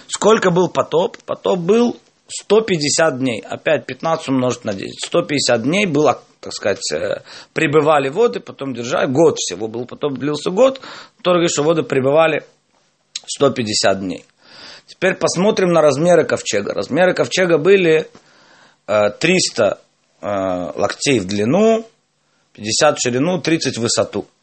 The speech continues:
Да, если мы посм-, и там было три отделения, как известно. Отделение нижнее для,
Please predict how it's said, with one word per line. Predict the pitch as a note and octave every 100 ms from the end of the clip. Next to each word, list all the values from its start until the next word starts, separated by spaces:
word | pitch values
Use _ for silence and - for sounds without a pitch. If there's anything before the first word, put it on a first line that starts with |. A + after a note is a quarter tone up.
| _ _ _ _
Да, | C3
если | D#3 B2+ B2
мы | C#3
посм-, | C#3+ B2+ -
и | B2+
там | E3+ F3
было | D#3 C3+
три | - F3
отделения, | D3+ B2 C#3+ C#3+ A#2+ A2+
как | -
известно. | A2+ A2 F#3 G3+ D3+
Отделение | A#2 G#2+ B2 B2 A2+
нижнее | A2+ A#2+ G2+ G#2+ G2
для, | G#2 A2 G2